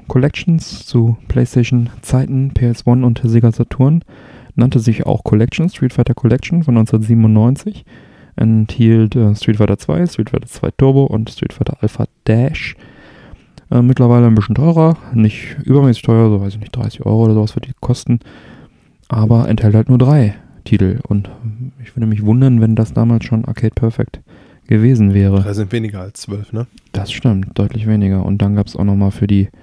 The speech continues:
Speaker 1: Xbox Classic und die P S zwei gab's auch mal die Street Fighter Anniversary Collection. Da waren sogar nur zwei Spiele drauf: Street Fighter, Hyper Street Fighter zwei Anniversary und Street Fighter drei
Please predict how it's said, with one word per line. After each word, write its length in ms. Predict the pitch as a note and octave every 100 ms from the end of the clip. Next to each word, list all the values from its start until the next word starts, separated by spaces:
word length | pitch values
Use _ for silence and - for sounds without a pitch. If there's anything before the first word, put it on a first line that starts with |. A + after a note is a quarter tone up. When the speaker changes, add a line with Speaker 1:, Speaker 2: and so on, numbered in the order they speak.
| _ - - - B2
Speaker 1:
Xbox 440 | - - - -
Classic 580 | - A2 A2+ - A2 -
und 340 | G2+ G#2 -
die 80 | -
P 160 | - G2+
S 140 | -
zwei 260 | - G#2+ G#2+
gab's 280 | G#2+ - -
auch 80 | G#2+
mal 140 | G2+
die 100 | G#2+
Street 320 | - - G#2+
Fighter 400 | - G#2+ G#2 G2+ -
Anniversary 720 | G#2+ G#2+ G2+ G#2 B2+ C3 C3
Collection. 680 | - A#2+ A#2+ C3+ - B2+ B2+ _ - - - - _ _
Da 240 | A2+ G#2+ G#2
waren 140 | G#2
sogar 180 | G2+ G2+
nur 100 | G2+
zwei 200 | - C3+
Spiele 240 | - - G#2
drauf: 400 | G2+ B2+ G3 -
Street 260 | - A2+
Fighter, 480 | - A2+ A2 G#2+ G#2+ - - -
Hyper 260 | C3+ - C3
Street 280 | - A2+ -
Fighter 180 | A#2 A2+
zwei 280 | - A2+
Anniversary 720 | F#2 A2 A2 A2+ A2 A2 A2 -
und 360 | - G#2 G#2 - _ - _
Street 200 | - G#2+
Fighter 240 | A2 G2+ G2+
drei 380 | G#2 G2 -